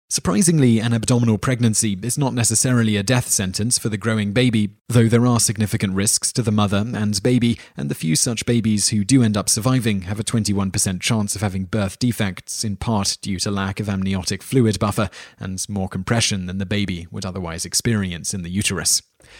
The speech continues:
In Huang's case, the baby did not survive. If the baby dies when it is small enough, the tissues will typically break down and the body will get rid of it naturally. In Huang's case, though, the baby was large enough that her body was unable to do this.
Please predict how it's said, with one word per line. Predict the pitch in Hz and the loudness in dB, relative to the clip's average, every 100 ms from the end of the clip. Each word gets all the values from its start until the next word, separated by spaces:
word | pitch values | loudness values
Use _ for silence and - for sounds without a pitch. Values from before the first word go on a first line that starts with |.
| - - | -20 -4
In | 131 | 0
Huang's | 107 131 123 - | 2 2 2 2
case, | 117 110 - - | 2 2 -2 -4
the | 113 113 | -6 -2
baby | 98 95 90 90 | -2 -2 -6 -8
did | 104 104 | -8 -8
not | 85 | -6
survive. | - 87 78 67 - _ _ _ | -6 -6 -8 -12 -18 _ _ _
If | 151 | -6
the | 214 | -2
baby | 196 151 123 | 0 2 2
dies | 127 120 107 | 4 4 2
when | 107 107 | 2 0
it | 95 | 0
is | 98 | 0
small | 123 123 120 | 2 2 2
enough, | 107 98 - - | 0 -2 -8 -14
the | - | -8
tissues | 135 156 135 123 117 | -2 0 2 0 0
will | 110 104 | -2 -2
typically | 113 107 110 98 | -4 -4 -4 -4
break | 110 101 92 | 0 -2 -2
down | 120 107 101 117 | -2 -2 -4 -4
and | 98 | -4
the | 104 | -2
body | 104 98 101 | -2 -2 -4
will | 110 104 | -2 -2
get | 107 104 | -2 -2
rid | 104 | -2
of | 95 | -4
it | |
naturally. | 107 107 - 92 82 - - _ - | -4 -4 -4 -6 -10 -16 -20 _ -4
In | 135 | 0
Huang's | 143 143 143 | 2 2 2
case, | 135 113 - | 2 2 2
though, | 113 101 | 2 0
the | 98 110 | -2 0
baby | 120 110 107 | 2 4 2
was | 104 | 0
large | 117 113 101 | 0 0 0
enough | 98 82 - | -2 -4 -10
that | - - | -12 -10
her | 95 | -6
body | 110 101 82 90 | -4 -4 -8 -10
was | 104 | -8
unable | 104 92 80 | -6 -6 -8
to | 82 - | -8 -4
do | 101 | -4
this. | 80 - | -4 -4